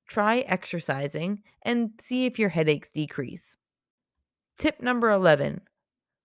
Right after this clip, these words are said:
find a dark room and relaxation time. If you're experiencing caffeine-induced headaches, try dimming your lights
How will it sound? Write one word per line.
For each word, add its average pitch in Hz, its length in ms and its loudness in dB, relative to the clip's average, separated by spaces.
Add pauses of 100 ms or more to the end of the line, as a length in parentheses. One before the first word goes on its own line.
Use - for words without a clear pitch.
(240)
find 233 480 4
a 185 100 2
dark 190 420 4
room 220 500 -4 (160)
and 185 180 0
relaxation 165 760 -2
time. - 260 -14 (1120)
If 208 180 0
you're 240 120 0
experiencing 269 720 -6
caffeine-induced 196 840 -2
headaches, 139 520 -2 (400)
try 240 260 0
dimming 190 380 0
your 185 140 -2
lights - 400 -6